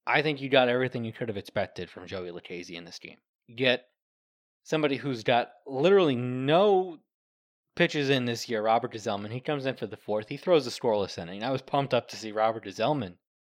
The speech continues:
come out and pitch well. Nicknamed the Winter Soldier,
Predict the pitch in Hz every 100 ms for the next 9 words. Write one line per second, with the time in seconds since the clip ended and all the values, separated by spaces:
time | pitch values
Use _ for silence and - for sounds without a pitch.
0 | _ - 139 113 - - 110 - 95 90
1 | 113 _ _ _ - 131 127 - 120 110
2 | 110 113 107 - 117 107 117 127